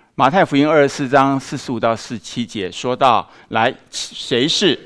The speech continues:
忠心有见识的仆人，为主人所派，管理家里的人，按时分粮给他们？主人来到，看见他们这样行，那仆人就有福了。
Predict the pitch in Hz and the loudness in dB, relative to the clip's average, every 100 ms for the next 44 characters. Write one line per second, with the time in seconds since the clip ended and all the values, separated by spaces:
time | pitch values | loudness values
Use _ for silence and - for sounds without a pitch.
0 | - - 202 208 202 196 185 123 98 147 | -18 2 4 4 2 0 2 2 2 0
1 | 123 113 117 110 - 110 110 104 95 98 | 0 0 0 -2 -2 -4 -2 0 -2 -6
2 | - - - _ - 135 147 170 135 110 | -12 -20 -20 _ -2 2 2 0 -6 -2
3 | 104 104 123 - 98 90 - 127 95 - | -2 -2 -2 -2 -4 -2 2 4 2 -6
4 | _ _ _ 131 147 180 110 - 151 156 | _ _ _ 4 4 4 0 4 6 6
5 | 139 95 101 92 90 85 101 - _ _ | 4 -2 -4 -2 -4 -4 -8 -18 _ _
6 | - 139 123 - 120 120 - 165 160 123 | 4 4 2 -4 -4 -6 2 2 4 4
7 | 104 107 110 - - 117 110 98 - - | 4 2 -6 -12 -2 0 0 -4 -16 -20
8 | _ _ _ _ 156 147 165 147 135 147 | _ _ _ _ 2 4 6 6 6 8
9 | 143 123 92 - - - 165 139 143 123 | 10 10 6 -6 -20 0 2 4 2 2
10 | - 156 151 127 127 151 131 117 110 107 | 4 6 6 4 2 2 4 2 -2 -8
11 | 92 95 127 226 123 120 107 101 - - | -8 -10 -12 -4 0 2 0 -4 -10 -10
12 | 117 113 107 117 127 98 90 - 90 95 | -2 0 0 -2 -2 -2 -6 -10 -8 -6
13 | 87 | -8